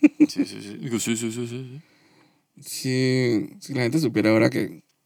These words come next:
Speaker 2: como que es bien diferente ahora con lo del streaming y el,
Speaker 1: Sí, sí,
Speaker 2: y el
Speaker 1: sí.
Speaker 2: YouTube
Speaker 1: Sí, sí, sí.
Speaker 2: y las redes y vaina, y antes no había eso.
Speaker 1: Sí, no sé qué harían, eh, los niños ahora de que, de lo mismo que hacíamos nosotros cuando no teníamos nada de eso, ¿no? Pero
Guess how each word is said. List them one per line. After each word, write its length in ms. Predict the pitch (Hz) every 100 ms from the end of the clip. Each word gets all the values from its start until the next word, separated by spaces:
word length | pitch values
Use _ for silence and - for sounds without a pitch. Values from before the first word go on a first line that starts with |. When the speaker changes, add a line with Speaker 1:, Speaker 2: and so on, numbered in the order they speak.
| _ _
Speaker 2:
como 220 | - 120 107
que 160 | 107
es 60 | 113
bien 220 | 117 117
diferente 400 | 117 - 113 -
ahora 220 | - 71
con 160 | 67 67
lo 140 | 65
del 140 | 65 -
streaming 420 | - - - - 113
y 80 | 110
el, 180 | 156 - _ _ _ _ _ -
Speaker 1:
Sí, 140 | -
sí, 140 | - -
Speaker 2:
y 20 |
el 60 | 113
Speaker 1:
sí. 60 | 117
Speaker 2:
YouTube 460 | 113 - 123 123 - _ _ _ -
Speaker 1:
Sí, 160 | 95
sí, 140 | 82 78
sí. 100 | -
Speaker 2:
y 60 | 101
las 160 | 113
redes 440 | 117 113 110 107 143
y 120 | -
vaina, 280 | 110 107 110
y 100 | 110
antes 240 | 110 110 117
no 80 |
había 220 | 120 113 113
eso. 320 | - 113 127 _ _ _ _
Speaker 1:
Sí, 200 | - 87
no 140 | 90
sé 140 | - 98
qué 80 | 92
harían, 520 | 92 90 90 90 - _ -
eh, 320 | 95 87 - _ _ -
los 240 | 104 95
niños 240 | 107 95 87
ahora 300 | 85 85 87
de 100 | 90
que, 200 | 87 82 - _ _ _ _ _ _ _ _ _
de 100 | 123
lo 60 | 101
mismo 180 | 117 139
que 60 | 101
hacíamos 300 | 117 113 95
nosotros 340 | 85 101 104
cuando 220 | 101 92
no 80 | 92
teníamos 360 | 98 95 90 87
nada 300 | 95 92 -
de 60 |
eso, 140 | - -
¿no? 120 | -
Pero 200 | - -